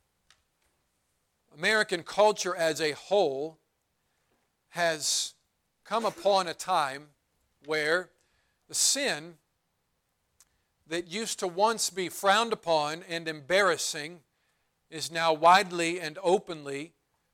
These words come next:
paraded before our eyes and before our ears. I remember hearing a story of a man years ago that I personally knew. He told me this story. He said when he,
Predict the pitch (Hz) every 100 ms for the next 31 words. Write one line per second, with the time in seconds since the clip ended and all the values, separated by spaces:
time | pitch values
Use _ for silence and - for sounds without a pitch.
0 | _ _ 180 165 190 226 160 147 139 156
1 | - 185 180 160 160 175 170 147 156 143
2 | 160 165 170 160 151 139 143 190 208 151
3 | 120 113 - - - _ _ _ _ _
4 | _ _ _ _ _ _ _ _ _ _
5 | _ _ - 175 214 202 214 202 175 -
6 | 226 220 180 143 135 - _ _ _ _
7 | 165 175 175 165 180 190 185 151 156 175
8 | 165 156 156 175 160 170 170 156 160 185
9 | 180 - 170 165 160 156 - 170 180 196
10 | 180 - 196 170 180